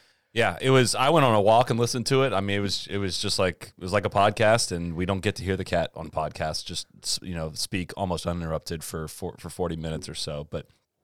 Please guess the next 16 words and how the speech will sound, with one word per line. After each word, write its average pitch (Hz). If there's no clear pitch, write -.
a -
couple 156
of -
the 147
most 135
interesting 123
quotes, 98
I 95
think, 92
which 113
are 104
just -
so 131
crazy, 110
like, 101
uh, 120